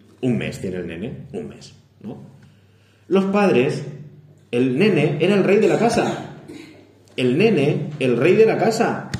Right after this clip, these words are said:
Los padres, unas ojeras de no dormir, no sabían ya si comer, si no tenían hambre, si no tenían hambre,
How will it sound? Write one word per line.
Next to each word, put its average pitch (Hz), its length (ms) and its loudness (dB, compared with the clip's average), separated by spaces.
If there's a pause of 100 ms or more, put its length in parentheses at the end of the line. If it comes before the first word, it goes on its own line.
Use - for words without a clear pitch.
(720)
Los 135 240 2
padres, 156 720 4 (140)
unas 139 260 -2
ojeras 113 400 2
de 104 60 -2
no 104 100 0
dormir, 101 720 -2 (960)
no 123 360 -2
sabían 120 380 4
ya 110 140 4
si 110 140 -4
comer, 107 380 0
si 104 100 -6
no 104 80 -2
tenían 110 240 0
hambre, 107 340 0
si 104 80 -6
no 104 60 -2
tenían 104 240 2
hambre, 104 600 0